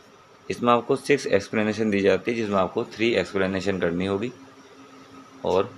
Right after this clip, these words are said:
एक explanation का मार्क्स जो होगा वो three marks की एक explanation होगी। इसके बाद आपको ten short answer type question दिए हुए होंगे,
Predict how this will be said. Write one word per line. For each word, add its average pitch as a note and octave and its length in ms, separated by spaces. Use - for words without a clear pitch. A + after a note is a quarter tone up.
एक B2 160
explanation G#2 500
का G2 100
मार्क्स F#2 220
जो E2+ 60
होगा E2+ 140
वो B2 220
three G#2 140
marks F2 280
की B2 100
एक F#2 380
explanation F2 640
होगी। - 220
इसके A#2 180
बाद G#2+ 160
आपको A#2 340
ten A#2 220
short G2 260
answer F#2+ 280
type F#2 220
question G2+ 320
दिए G2+ 160
हुए G2+ 120
होंगे, G#2+ 220